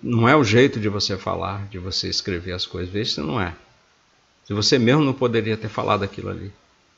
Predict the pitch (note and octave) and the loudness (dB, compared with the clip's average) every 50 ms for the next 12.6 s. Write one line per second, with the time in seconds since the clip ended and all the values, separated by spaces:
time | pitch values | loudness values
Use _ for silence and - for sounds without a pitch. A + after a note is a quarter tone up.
0 | _ - A2 G#2+ G#2 G2+ G#2 B2+ A#2+ A#2+ - - B2 A#2 A#2 A2+ G#2 G#2 - - | _ -4 -2 -2 -2 0 0 0 0 0 0 -2 -2 0 0 -2 -2 -4 -6 -6
1 | G#2+ G#2 G#2 G#2 B2 B2+ A2+ A#2 G#2+ G#2 G2+ - - G#2+ G2 F#2 F#2+ G#2+ A#2 A2+ | -6 -6 0 2 2 2 4 2 0 -2 -2 -2 -2 -2 -2 -2 -2 0 0 -2
2 | G2+ - - - - - - - - - - - - - G#2 G2 - - A2 G2+ | -2 -4 -8 -12 -14 -16 -20 -20 -20 -20 -20 -20 -8 -6 -4 -2 2 2 2 2
3 | G2 F#2 G2 G2 F#2+ E2+ - D#2+ D#2 - F#2 - _ _ _ _ _ _ _ - | 2 2 0 0 0 -2 -4 -8 -10 -10 -12 -16 _ _ _ _ _ _ _ -20
4 | _ _ _ _ _ _ B2 C3+ C3 - - C3+ C#3 D3 C#3 - - C3+ A#2+ A#2 | _ _ _ _ _ _ 2 2 2 4 4 4 4 4 4 2 0 0 2 2
5 | A#2 A#2+ G#2 G2+ F#2+ F#2 G#2 B2 C#3 C3+ G#2 G2 F#2+ F2+ - G2+ A2+ G#2+ F#2+ G#2 | 2 2 2 2 2 2 2 2 2 2 2 0 -4 -2 0 0 0 0 0 0
6 | G2+ G2+ A2 B2+ B2+ A#2 - - F#2 F#2 - - - _ _ _ _ _ - A2 | 0 2 2 2 0 0 -2 -4 -6 -10 -10 -12 -14 _ _ _ _ _ -4 -4
7 | G#2+ - C3+ A2+ - C#3+ D3+ C#3+ - - - D3 A#2+ A2 B2 C3 - D#3+ C#3 B2+ | 0 0 -2 0 2 0 0 0 0 0 2 2 4 4 2 2 2 0 0 0
8 | - - - A#2 A#2 A2+ - C3+ B2+ C#3 C3+ B2 A2+ A2 A2+ A2+ - - C3+ C3 | -2 -2 -2 -2 -2 -2 -4 -2 0 0 2 2 2 0 0 -2 -2 -2 -2 -2
9 | B2+ C3+ C#3 C3+ - - A2 A2 A#2 - - - _ _ _ _ _ _ _ _ | -2 -4 -6 -6 -4 -4 -4 -4 -4 -8 -12 -16 _ _ _ _ _ _ _ _
10 | _ _ - _ _ _ _ - B2 A#2+ A#2+ - B2+ A2 - - D3+ D#3 D#3 C#3 | _ _ -20 _ _ _ _ 4 4 4 4 2 0 0 2 0 2 2 2 2
11 | - - A#2 G#2+ G2+ G2+ - C3 B2 A#2+ A#2+ - G#2+ G#2+ A2 A2 - B2 A#2 A#2 | 2 2 2 2 2 2 0 0 -2 -2 -4 -4 -4 -2 -2 -2 -2 -2 -2 0
12 | B2 C#3 C#3+ B2 A2 G2 F#2 F#2 F2+ F#2+ G2 F#2 | -2 -2 -4 -4 -2 -2 -2 -2 -4 -4 -8 -10